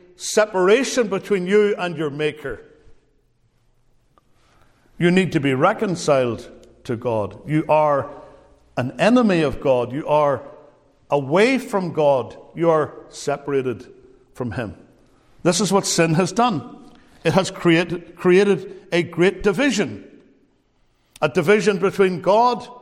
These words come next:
and the sinner. There's something else that sin has done.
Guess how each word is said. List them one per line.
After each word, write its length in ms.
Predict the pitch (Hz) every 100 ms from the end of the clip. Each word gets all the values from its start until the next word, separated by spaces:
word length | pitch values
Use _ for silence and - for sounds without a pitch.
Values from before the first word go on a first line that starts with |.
| - _ _ _ _ _ _ _ _ _ _
and 400 | 170 180 175 160 - - -
the 140 | 156
sinner. 400 | - 135 127 92 - _ _ _ _ _ _ _ _ _ _
There's 120 | 147
something 320 | - 190 175 175
else 220 | 254 -
that 160 | 226
sin 240 | - 180 165
has 180 | 160 -
done. 260 | 139 113